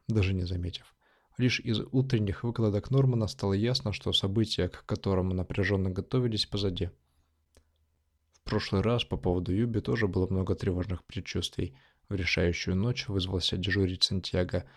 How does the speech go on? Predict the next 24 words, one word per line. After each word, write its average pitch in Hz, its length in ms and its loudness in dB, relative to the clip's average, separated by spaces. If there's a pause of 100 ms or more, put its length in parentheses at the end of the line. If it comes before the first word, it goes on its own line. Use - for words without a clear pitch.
(180)
Он 147 160 2
глядел 110 380 4
во 95 80 2
все - 180 0
глаза 101 380 2
и 113 40 2
слушал 107 360 0
во 101 80 2
все - 180 0
уши. 92 640 0 (120)
Поутру 98 520 2
в 131 120 -2
тусклой 98 400 0
дымке 131 400 2
увидел 107 360 2
приближение 104 680 2
чего-то 107 320 -2
непонятного 107 640 0
и 107 40 4
разбудил 101 440 0
Тура. 92 380 -2 (480)
Непонятное 127 640 2
надвигалось 104 720 2
неотвратимо 95 760 -2